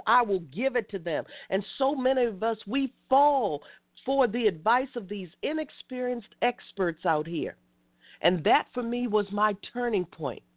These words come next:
where I knew that certain people had spoken their version of life and their lies that they have been living, and people have been buying into it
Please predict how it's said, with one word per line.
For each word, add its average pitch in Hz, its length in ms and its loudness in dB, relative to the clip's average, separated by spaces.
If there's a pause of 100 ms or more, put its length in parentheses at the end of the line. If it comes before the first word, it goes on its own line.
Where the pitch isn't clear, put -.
(340)
where 190 240 2
I 233 200 2
knew 247 320 -6
that 139 220 -6 (480)
certain 285 280 2
people 247 340 -4
had 190 120 0 (160)
spoken 247 480 0
their 247 240 4
version 226 500 0
of 165 140 -2
life 233 440 2
and 170 180 -4
their 233 200 2
lies 233 500 4
that 180 120 -12
they 226 160 -2
have 226 160 -4
been 185 180 -2
living, 233 240 0
and 170 120 -4
people 254 240 -6
have 202 100 -2
been 180 160 -2
buying 226 300 -2
into 226 320 -4
it 214 80 -2